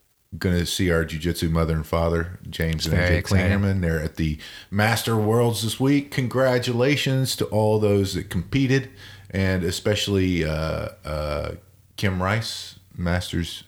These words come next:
Speaker 1: uh, champ in one hundred kilogram
Speaker 2: I think I
Speaker 1: brown
Speaker 2: saw
Speaker 1: belt.
Speaker 2: Chris Luter won, right?
Speaker 1: Chris Luter,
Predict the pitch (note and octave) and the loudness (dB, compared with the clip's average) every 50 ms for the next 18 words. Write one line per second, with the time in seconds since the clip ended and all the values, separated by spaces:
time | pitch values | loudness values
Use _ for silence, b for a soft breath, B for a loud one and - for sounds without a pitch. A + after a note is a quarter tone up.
0 | - - D#2+ D#2+ D#2 - - - G#2 G2 G2 G2 - - - E2+ E2 D#2+ D#2 D#2+ | -8 -6 -4 -4 -4 -6 -4 -2 0 0 0 0 -2 -4 -2 -2 -2 -2 -2 -2
1 | E2 F2 F#2 F#2 F#2+ F2+ F2+ F2 - - G2+ F#2+ F#2 F#2 F#2+ G2 G2+ G2 G2+ - | -2 -2 -2 -2 -2 -2 -4 -4 -2 -2 -2 0 0 0 0 0 0 -2 -6 -6
2 | - - G2 - - C3 G2 F2+ F2+ - B2+ G#2+ A#2 A#2+ B2 A2+ - A#2 G#2 A2+ | -2 -2 -2 0 2 2 2 4 4 4 4 4 4 2 2 0 2 0 0 2
3 | A2 G2 G2 G2 G2+ G#2+ G2+ G#2 A#2+ - _ _ _ - _ _ - - - F2+ | 2 0 0 0 0 0 0 -2 -2 -4 _ _ _ -20 _ _ -8 -2 -2 -2
4 | D#2+ - - E2+ F2+ G#2+ B2+ C3 C3+ C#3 C3+ | -2 -2 -2 0 2 2 4 4 2 2 0